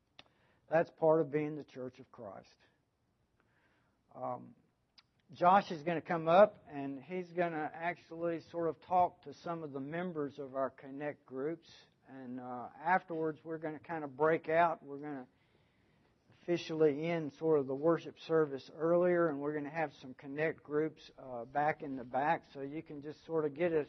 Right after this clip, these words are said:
feeling of who's there and what it is they do, and, um, how they grow closer to each other and closer to God, and how they are empowered and encouraged to actually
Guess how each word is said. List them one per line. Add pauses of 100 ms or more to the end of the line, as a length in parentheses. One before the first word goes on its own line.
(120)
feeling
of
who's
there
and (140)
what
it
is
they
do,
and, (720)
um, (640)
how
they
grow
closer
to
each
other
and
closer
to
God,
and
how
they
are (100)
empowered (340)
and
encouraged
to
actually